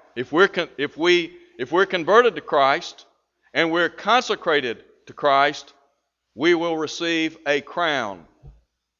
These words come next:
from Christ, because there is the converted life, the consecrated life, and the crown of life. How do I know that I will one day receive a crown of life? Because James said, "Blessed is the man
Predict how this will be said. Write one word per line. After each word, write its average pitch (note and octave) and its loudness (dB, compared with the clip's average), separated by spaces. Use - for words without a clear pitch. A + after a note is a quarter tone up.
from A2 -8
Christ, G2 -4
because C#3+ 0
there D3 4
is C3+ 0
the - -14
converted E3+ 0
life, F#3 0
the A#2+ -12
consecrated F#3 -2
life, E3 0
and C#3+ -2
the C3+ -4
crown C3+ -4
of G#2 -10
life. G2 -6
How F3+ 2
do G#3+ 4
I G#3 6
know F3 2
that D3 -2
I E3 4
will E3 0
one F3 -4
day D#3+ 0
receive C#3+ -6
a B2 -6
crown D3 -4
of B2 -8
life? B2+ 2
Because C3+ 0
James F#3+ 0
said, C#3+ -2
"Blessed G3 2
is G3+ -2
the D#3 -8
man D#3+ -4